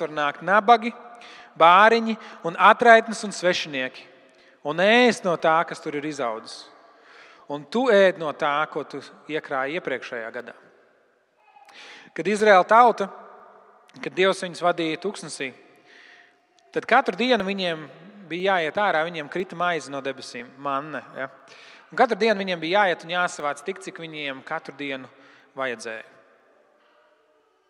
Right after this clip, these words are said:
Un sestdien, sestajā dienā, viņi gāja un savāca divu tik, jo septītajā viņi negāja ārā. Un ja kāds bija izgājis,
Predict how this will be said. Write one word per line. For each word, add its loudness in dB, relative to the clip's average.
Un -14
sestdien, -2
sestajā -2
dienā, -10
viņi -12
gāja 6
un -10
savāca 0
divu -2
tik, -12
jo -8
septītajā -6
viņi -12
negāja -4
ārā. -4
Un -10
ja -6
kāds 0
bija -4
izgājis, 0